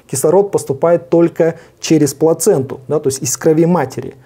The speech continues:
Соответственно, фетальный гемоглобин должен забрать этот кислород у, э, гемоглобина матери, и поэтому у не-, у него имеется более высокое сродство,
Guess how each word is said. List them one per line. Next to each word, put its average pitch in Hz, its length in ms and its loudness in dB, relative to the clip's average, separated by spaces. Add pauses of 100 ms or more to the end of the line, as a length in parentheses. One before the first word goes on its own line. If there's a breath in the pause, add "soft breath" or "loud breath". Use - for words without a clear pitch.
(220 soft breath)
Соответственно, 220 640 2
фетальный 196 420 0
гемоглобин 175 640 2
должен 156 340 2
забрать 165 560 0
этот 139 240 -8
кислород 143 580 -2
у, 170 280 2 (340 loud breath)
э, 131 220 2
гемоглобина 143 600 0
матери, 160 540 -2 (280 loud breath)
и 147 60 -6
поэтому 190 500 2
у 196 40 4
не-, 185 140 4
у 156 200 -2
него 147 320 2
имеется 151 520 -2
более 139 340 2
высокое 131 400 -2
сродство, 147 600 -2